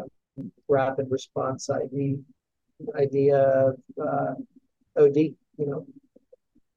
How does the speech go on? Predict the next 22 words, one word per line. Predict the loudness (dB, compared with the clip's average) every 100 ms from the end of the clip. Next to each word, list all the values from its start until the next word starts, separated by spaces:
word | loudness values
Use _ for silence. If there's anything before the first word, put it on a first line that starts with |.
| _ _
Um, | -2 0 2 -2 -6
so | 2 4 4 0 -6 -20 _ _
when | 6
I | 8
do | 8 8
the | 6
presentation, | 8 6 6 0 2 2 2 0
I | 2
kinda | 4 2
go | 6 6 6
through | 6 4 8
all | 8 8
of | 8 8
those | 8 6
different | 4 2 2 0 0 0
types | 4 4 2 4
of, | 6 4 -2 _ _ _ _
um, | 0 4 4 4 2 -4 -10 _ _ _
you | -2 0
know, | 0 -2
change | -2 2 4 6 4 4
and, | 4 2 0 -6